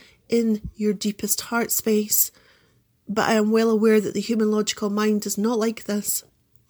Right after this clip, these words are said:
and it will seek to scream at you, demanding information. We have to trust the protection that's afforded to us. Sometimes it is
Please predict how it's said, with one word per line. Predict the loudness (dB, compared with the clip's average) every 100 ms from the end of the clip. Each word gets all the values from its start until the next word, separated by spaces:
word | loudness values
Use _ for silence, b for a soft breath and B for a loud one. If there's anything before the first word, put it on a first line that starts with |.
| _ _ _ -10 0
and | 2
it | 2
will | 2
seek | 0 0
to | -2
scream | 0 2 2 0
at | 0
you, | -2 -2 B B B
demanding | -2 2 2 2 2 0
information. | 0 -4 -2 0 0 0 -2 -4 -10 b b b b b b b _ _ _ _ _ 0
We | 2 6
have | 4 4 -4 -6
to | -12
trust | -8 -6 -6 -8
the | -10
protection | -12 -10 -4 -4 -2 -2
that's | -4 -4
afforded | -6 -2 0 0 -2
to | -4 -4
us. | -4 -6 -6 _ _ _ _ _ _ _ _ _ _ _ _ -20 B B B B B B
Sometimes | -2 0 4 4 4 2
it | 2 2
is | 4 4 0